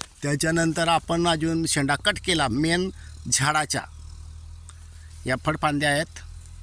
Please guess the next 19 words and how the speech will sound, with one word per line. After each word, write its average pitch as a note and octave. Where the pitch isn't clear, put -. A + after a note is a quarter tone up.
ही C3
पण D#3+
फळफांदी C#3+
आहे. C3
आता D3
इथं E3
गडफांदी F3+
पण F#3
निघून D#3+
गेलेली G#2+
आहे, D2+
बघू E3
शकतायत. E3
ज्या D#3
जागेवरून E3+
फळफांदी F3+
निघाली E3+
त्याच F#3+
जागेला F3